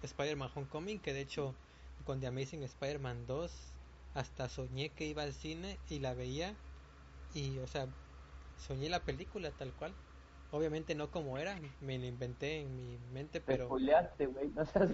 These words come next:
Speaker 2: idiota.
Speaker 1: <laughs> Hice spoiler. Hackeé el
Speaker 2: Te
Speaker 1: sistema,
Speaker 2: spoileaste
Speaker 1: pero
Speaker 2: a ti
Speaker 1: hice
Speaker 2: mismo,
Speaker 1: spoiler.
Speaker 2: güey.
Speaker 1: No, pero sí, o sea, sí te comprendo lo que dices, este, pero no, con Venom la verdad hasta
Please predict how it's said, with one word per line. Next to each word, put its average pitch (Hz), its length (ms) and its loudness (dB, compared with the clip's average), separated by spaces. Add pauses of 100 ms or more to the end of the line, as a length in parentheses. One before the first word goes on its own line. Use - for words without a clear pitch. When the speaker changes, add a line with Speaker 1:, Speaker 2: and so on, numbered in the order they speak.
(100)
Speaker 2:
idiota. 147 400 6
Speaker 1:
<laughs> - 320 -14
Hice 156 240 4
spoiler. 165 760 2 (1600)
Hackeé 143 260 2
el 160 60 2 (120)
Speaker 2:
Te 151 100 2
Speaker 1:
sistema, 156 100 8
Speaker 2:
spoileaste 160 580 10
Speaker 1:
pero 180 40 8
Speaker 2:
a 175 40 2
ti 175 100 6
Speaker 1:
hice 175 60 8
Speaker 2:
mismo, 208 300 8
Speaker 1:
spoiler. 190 200 12
Speaker 2:
güey. - 140 8 (1600)
Speaker 1:
No, 180 220 2
pero 143 300 6
sí, 180 300 -4
o 165 80 0
sea, 143 140 0
sí 185 120 -6
te 185 140 -4
comprendo 151 460 -4
lo 139 140 -2
que 139 100 -4
dices, 143 280 -4
este, - 300 -12 (680)
pero 135 160 2
no, 156 280 0
con 156 120 -2
Venom 190 240 -2
la 151 80 2
verdad 135 360 2
hasta 139 380 -2